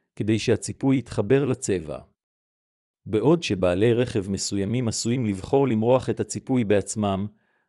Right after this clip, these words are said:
מומלץ לפנות לשירותים מקצועיים לקבלת התוצאה הטובה ביותר. האם ציפוי ננו שווה את המחיר?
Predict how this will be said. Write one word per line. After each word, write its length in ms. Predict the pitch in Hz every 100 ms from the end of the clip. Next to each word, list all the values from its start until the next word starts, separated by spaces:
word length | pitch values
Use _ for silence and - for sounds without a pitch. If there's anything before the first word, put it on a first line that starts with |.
| -
מומלץ 460 | 104 104 135 -
לפנות 440 | 120 - 127 147 131
לשירותים 600 | 104 - 95 92 135 127
מקצועיים 560 | 110 - - 104 123 113
לקבלת 480 | - 110 110 139
התוצאה 480 | 123 110 - 110 135
הטובה 400 | 131 123 92 113
ביותר. 580 | 101 98 90 87 65 60 - _ _ _ _ _ _ _ _ _ -
האם 240 | 95 117
ציפוי 460 | 147 - - 104 120
ננו 320 | 107 107 127
שווה 340 | - 92 92 107
את 120 | -
המחיר? 480 | 85 85 110 135